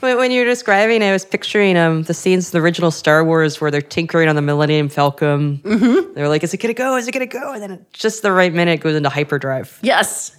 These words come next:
Speaker 2: Yes, exactly. So
Speaker 1: That's the feeling.
Speaker 2: I guess continuous delivery is like, hopefully, you know, the whole <laughs> success or failure of your enterprise does not depend on getting the hyperdrive online one shot. Like,
Speaker 1: <laughs>
Speaker 2: hopefully you get, you may,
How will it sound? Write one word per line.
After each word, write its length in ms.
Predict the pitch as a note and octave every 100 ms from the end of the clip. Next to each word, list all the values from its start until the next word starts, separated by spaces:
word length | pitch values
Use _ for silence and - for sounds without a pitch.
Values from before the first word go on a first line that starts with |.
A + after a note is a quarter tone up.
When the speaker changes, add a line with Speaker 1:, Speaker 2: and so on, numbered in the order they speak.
| -
Speaker 2:
Yes, 360 | C4 C4+ -
exactly. 600 | F#3 F3 F#3+ A3 - - D3 - D#3+ _ _
So 180 | -
Speaker 1:
That's 280 | - - C#3+ -
the 80 |
feeling. 300 | D#3+ D3+ D3
Speaker 2:
I 60 | D3+
guess 200 | C#3+ - - -
continuous 420 | - B3+ C#4+ A3+ G#3+
delivery 460 | G3+ G#3+ F#3+ E3+
is 240 | D3+ D#3+ E3+
like, 260 | D#3 D3+
hopefully, 600 | G3+ F#3 - E3+ D#3 D#3
you 40 | D#3
know, 140 | D3+
the 80 | D#3
whole 360 | D#3+ F3+ F3
<laughs> 20 | G#3
success 500 | - - E3 F3+ A#3+
or 60 |
failure 480 | - F#3 F#3 E3+ E3
of 100 | F3
your 160 | E3+ D#3+
enterprise 460 | F3+ F3 D3+ D#3+
does 100 | E3+
not 220 | F3+ D#3+
depend 400 | F3 E3+ E3+ E3
on 160 | D#3 D3+
getting 240 | D#3 D3
the 80 | D#3
hyperdrive 480 | E3+ F3 E3 D3+ D3
online 480 | D3+ D3 D3+ D3+ D#3
one 180 | D#3 E3+
shot. 460 | F3+ D#3 - -
Like, 260 | F3 B3 -
Speaker 1:
<laughs> 220 | B3 -
Speaker 2:
hopefully 260 | G#3 F#3 G3+
you 80 |
get, 320 | F3 - - -
you 80 | A3
may, 160 | A3+